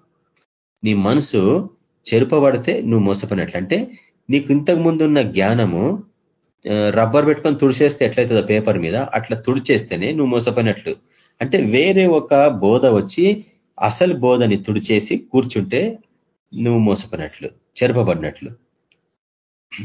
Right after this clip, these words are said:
అట్లా చెరపబడితే నీలో సరళత ఉండదు, పవిత్రత ఉండదు.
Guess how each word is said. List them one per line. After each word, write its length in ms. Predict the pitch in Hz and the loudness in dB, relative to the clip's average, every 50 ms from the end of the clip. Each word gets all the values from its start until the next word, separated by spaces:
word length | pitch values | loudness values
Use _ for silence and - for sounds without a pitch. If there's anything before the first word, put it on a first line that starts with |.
| - - - - | -16 -18 -10 -8
అట్లా 200 | 113 113 - 117 | -6 -4 -2 -2
చెరపబడితే 840 | 113 - 143 156 165 185 165 147 120 101 95 95 95 90 90 87 - | 0 2 2 2 2 2 2 2 2 0 0 -2 -2 0 0 -2 -2
నీలో 340 | - 101 98 104 104 104 95 | -2 -2 0 0 0 0 0
సరళత 400 | 92 - - 101 110 123 123 123 | 0 0 0 2 2 0 0 0
ఉండదు, 360 | 123 117 113 110 117 120 170 | 0 0 0 0 0 0 -2
పవిత్రత 500 | 196 - - 101 101 98 196 135 90 - | -2 -2 -2 -2 0 -2 -2 -4 -4 -4
ఉండదు. 360 | 90 82 78 76 73 71 76 | -4 -6 -6 -6 -8 -10 -12